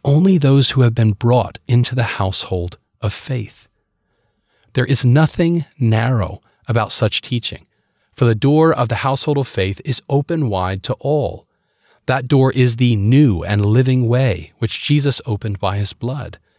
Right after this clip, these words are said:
And if we really love our fellow men, we shall not go about the world with the liberal preacher, trying to make men satisfied with the coldness of a vague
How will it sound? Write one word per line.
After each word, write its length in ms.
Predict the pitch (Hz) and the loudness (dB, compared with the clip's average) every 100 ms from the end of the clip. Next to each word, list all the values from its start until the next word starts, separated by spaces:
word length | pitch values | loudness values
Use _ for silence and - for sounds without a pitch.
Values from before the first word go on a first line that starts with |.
| _ _ - - | _ _ -20 -8
And 140 | - 135 | -4 0
if 220 | 208 202 | 0 0
we 240 | 175 160 139 - | -2 -2 -2 -6
really 480 | 110 139 208 214 165 | -2 -2 -2 -4 -4
love 300 | 135 117 95 | -2 -2 0
our 140 | 104 | -4
fellow 320 | - 123 123 | -4 -4 -2
men, 380 | 117 143 127 80 _ _ _ _ - | -2 -4 -8 -14 _ _ _ _ -4
we 60 | |
shall 280 | 107 151 143 | -2 0 2
not 220 | 151 127 | 0 0
go 140 | 127 123 | 0 0
about 340 | 113 107 - | 0 -2 -2
the 80 | 117 | -2
world 420 | 95 90 80 80 _ _ | -2 -2 -4 -8 _ _
with 160 | 110 - | -2 0
the 180 | 104 98 | -2 -2
liberal 400 | 98 131 127 101 | 0 2 2 0
preacher, 480 | - 143 - - - _ _ - | 0 0 0 -8 -14 _ _ -18
trying 380 | - 175 190 190 | -6 -2 0 2
to 80 | 131 | 0
make 240 | 123 117 | 0 0
men 200 | 120 113 | 0 -2
satisfied 720 | 107 - 120 123 - 95 101 | -2 -2 -2 -2 -4 -4 -4
with 100 | 107 | -4
the 80 | 104 | -6
coldness 760 | - - 147 175 113 90 76 - | -6 -2 0 0 -4 -8 -8 -8
of 160 | 120 | -2
a 80 | 117 | -2
vague 560 | 110 110 117 123 131 | -2 -2 -2 0 -4